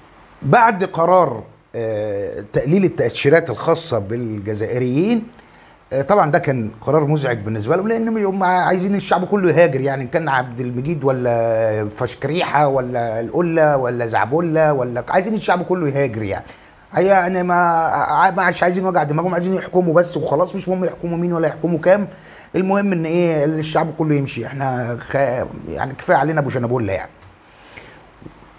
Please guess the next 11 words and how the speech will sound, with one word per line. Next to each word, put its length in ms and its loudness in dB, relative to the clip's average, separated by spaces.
الله 120 0
يخرب 240 -4
بيوتكم، 300 -6
والله 200 2
قرفتونا 520 0
وقلتوا 380 -4
قيمتنا 380 -4
وكسفتونا 680 -4
وعرتونا، 720 -2
جاتكوا 420 -2
نيلة. 340 2